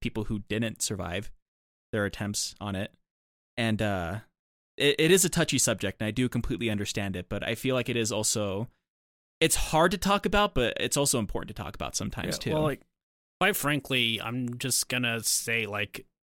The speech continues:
Speaker 2: movies with suicide do just stick with me a lot more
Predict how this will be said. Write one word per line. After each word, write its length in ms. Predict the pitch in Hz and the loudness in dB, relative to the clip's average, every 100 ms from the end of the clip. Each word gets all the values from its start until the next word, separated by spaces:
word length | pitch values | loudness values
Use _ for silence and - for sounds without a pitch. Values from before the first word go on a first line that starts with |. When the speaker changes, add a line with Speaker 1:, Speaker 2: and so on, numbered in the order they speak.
| - | -4
Speaker 2:
movies 440 | 139 170 170 - | -2 2 0 2
with 140 | 147 - | 2 2
suicide 640 | - 127 110 117 113 104 | 2 0 0 2 0 0
do 240 | 113 113 110 | -4 -4 -4
just 460 | 110 110 - - - _ _ - | -4 0 0 -2 -6 _ _ -6
stick 380 | - 117 117 | -4 -2 -2
with 180 | 113 - | -4 -6
me 100 | 110 | -4
a 60 | 101 | -2
lot 220 | 101 95 | -2 -4
more 360 | 98 101 98 | -4 -4 -4